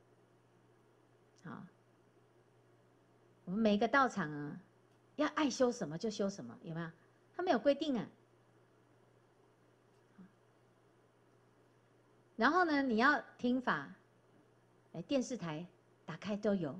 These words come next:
有没有？好，YouTube 上面哈，哦，Google 哈，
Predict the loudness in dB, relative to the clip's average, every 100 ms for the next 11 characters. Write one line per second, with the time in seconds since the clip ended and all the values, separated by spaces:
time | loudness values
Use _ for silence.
0 | -12 -8 -6 -6 -10 -20 -20 _ _ _
1 | _ _ -12 -12 -4 -2 -2 -4 -4 -4
2 | -4 -4 -2 -4 -6 -10 -12 -18 _ _
3 | _ _ -16 -14 -6 -6 2 2 2 -6
4 | -14